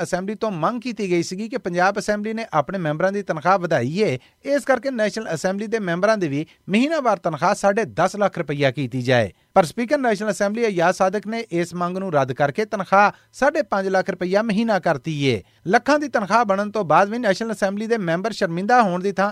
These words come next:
ਇਹ ਕਹਿੰਦੇ ਨਜ਼ਰ ਆ ਰਹੇ ਨੇ ਕਿ ਨੈਸ਼ਨਲ ਅਸੈਂਬਲੀ ਦੀ ਤਨਖਾਹ ਪੰਜਾਬ ਅਸੈਂਬਲੀ ਤੋਂ ਥੋੜ੍ਹੀ ਲੱਗਦੀ ਏ। ਯਾਦ ਰਵੇ ਕਿ ਹੁਕਮਰਾਨ ਜਮਾਤ ਵੱਲੋਂ ਸਰਕਾਰੀ ਮੁਲਾਜ਼ਮਾਂ ਦੀਆਂ ਤਨਖਾਹਾਂ ਨਾ ਵਧਾਉਣ, ਮੈਡੀਕਲ ਅਲਾਊਂਸ ਮੁਕਾਉਣ ਤੇ ਪੈਨਸ਼ਨ ਦੇ ਵਿੱਚ ਕਟੌਤੀਆਂ ਕਰਨ ਦਾ ਕਾਰਨ ਖਜ਼ਾਨੇ 'ਚ ਪੈਸੇ ਨਾ ਹੋਣਾ ਦੱਸਿਆ ਜਾ ਰਿਹਾ ਏ।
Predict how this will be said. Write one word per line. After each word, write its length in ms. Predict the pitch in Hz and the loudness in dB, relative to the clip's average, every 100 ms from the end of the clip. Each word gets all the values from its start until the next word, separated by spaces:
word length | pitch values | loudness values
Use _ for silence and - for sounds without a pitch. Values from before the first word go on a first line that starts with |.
| - | -2
ਇਹ 120 | 247 - | -4 -4
ਕਹਿੰਦੇ 240 | 226 233 | -4 -4
ਨਜ਼ਰ 220 | 185 165 | -2 2
ਆ 180 | 143 139 | 4 4
ਰਹੇ 120 | 190 | 2
ਨੇ 220 | 240 160 - _ - | 0 -2 -4 _ -4
ਕਿ 80 | 233 | 0
ਨੈਸ਼ਨਲ 380 | 240 240 302 | 2 0 -2
ਅਸੈਂਬਲੀ 300 | 240 220 208 | -2 -2 -4
ਦੀ 100 | 220 | -6
ਤਨਖਾਹ 380 | 196 175 - 214 | -4 -4 2 2
ਪੰਜਾਬ 400 | - 185 190 220 | 2 2 2 2
ਅਸੈਂਬਲੀ 320 | 190 180 165 | 0 -2 -2
ਤੋਂ 140 | 160 190 | -4 -4
ਥੋੜ੍ਹੀ 260 | 202 233 | -2 0
ਲੱਗਦੀ 480 | 185 151 127 135 127 | 0 0 -2 -4 -2
ਏ। 140 | 117 87 _ _ 104 | -2 -4 _ _ 2
ਯਾਦ 300 | 135 190 214 | 6 6 6
ਰਵੇ 280 | 220 214 175 _ | 4 2 0 _
ਕਿ 100 | - | 2
ਹੁਕਮਰਾਨ 460 | 233 254 262 247 240 | 2 2 2 2 2
ਜਮਾਤ 300 | 185 165 214 | 0 2 0
ਵੱਲੋਂ 240 | 214 220 | 0 -2
ਸਰਕਾਰੀ 400 | 220 180 170 175 | 0 -2 0 0
ਮੁਲਾਜ਼ਮਾਂ 440 | 185 156 156 180 202 | 0 2 2 0 -4
ਦੀਆਂ 180 | 202 196 | -4 -4
ਤਨਖਾਹਾਂ 500 | 160 147 175 208 180 | -6 0 0 2 0
ਨਾ 180 | 139 147 | 0 0
ਵਧਾਉਣ, 420 | 180 208 175 185 - _ | 0 2 2 -2 -6 _
ਮੈਡੀਕਲ 380 | 170 220 247 254 - | 0 2 2 -2 0
ਅਲਾਊਂਸ 320 | 180 180 175 156 | 2 2 -2 -8
ਮੁਕਾਉਣ 420 | 127 147 190 240 - - | -4 0 2 0 -4 -6
ਤੇ 80 | 226 | 0
ਪੈਨਸ਼ਨ 400 | 247 254 269 254 | 2 2 0 -2
ਦੇ 60 | |
ਵਿੱਚ 160 | 247 202 | -2 -4
ਕਟੌਤੀਆਂ 520 | 185 202 196 208 214 | -4 -4 -4 -2 -2
ਕਰਨ 260 | - 165 165 | -2 -2 0
ਦਾ 120 | 147 | 0
ਕਾਰਨ 400 | 156 170 214 156 _ _ | 4 4 4 0 _ _
ਖਜ਼ਾਨੇ 400 | 160 156 202 226 | 0 4 2 2
'ਚ 120 | 233 | -4
ਪੈਸੇ 360 | 220 185 165 214 | 0 0 0 -2
ਨਾ 220 | 180 226 | 0 2
ਹੋਣਾ 240 | 208 165 | 2 0
ਦੱਸਿਆ 380 | 160 208 208 185 | 0 -2 0 0
ਜਾ 220 | 160 156 135 | 2 2 4
ਰਿਹਾ 180 | 135 | 2
ਏ। 140 | 113 | 0